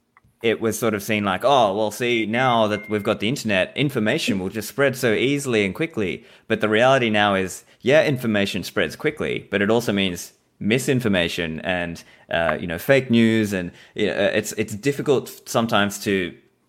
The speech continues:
sort out and figure out what's the truth of the matter, because now there's just so much material out there. Now it's about how do you cut through that and filter through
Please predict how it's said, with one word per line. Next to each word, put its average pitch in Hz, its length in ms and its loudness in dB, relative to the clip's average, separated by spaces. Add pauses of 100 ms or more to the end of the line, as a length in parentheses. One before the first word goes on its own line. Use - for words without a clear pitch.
(260)
sort 123 360 2
out 110 220 6
and 98 120 -2
figure 107 240 2
out 101 160 4
what's 101 200 -2
the - 80 -4
truth 165 580 -6
of 95 160 -2
the 92 60 -4
matter, 85 440 -2
because 98 380 -2
now 101 200 2
there's 101 200 -2
just 101 160 -4
so 113 180 0
much 110 240 0
material 95 560 -2
out 120 220 0
there. 80 200 -2
Now 104 200 4
it's 101 120 -2
about 92 260 2
how 107 160 4
do 107 80 0
you 98 160 -2
cut 127 220 0
through 107 160 -2
that 92 240 0 (160)
and 95 240 -4
filter 120 380 -2
through 107 380 -2